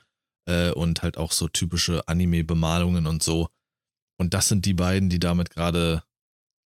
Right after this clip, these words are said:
richtig viral gehen. Und ich hab das geöffnet und mir angeguckt. Ich, meine Kinnlade ist wirklich, ich hab's richtig gespürt, wie sie nach unten gesunken ist.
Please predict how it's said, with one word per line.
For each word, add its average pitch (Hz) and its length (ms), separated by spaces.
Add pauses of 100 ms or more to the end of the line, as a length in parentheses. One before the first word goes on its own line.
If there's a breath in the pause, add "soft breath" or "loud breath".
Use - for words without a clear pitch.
(140)
richtig 139 320
viral 127 320
gehen. 101 140
Und 85 80
ich 87 100
hab - 100
das - 140
geöffnet - 420
und - 80
mir 98 140
angeguckt. 113 540 (760)
Ich, 104 280
meine 101 280
Kinnlade 98 640
ist - 500
wirklich, 117 300
ich - 80
hab's - 160
richtig 120 300
gespürt, - 520
wie 107 60
sie 101 120
nach 98 160
unten 117 340
gesunken 90 420
ist. - 300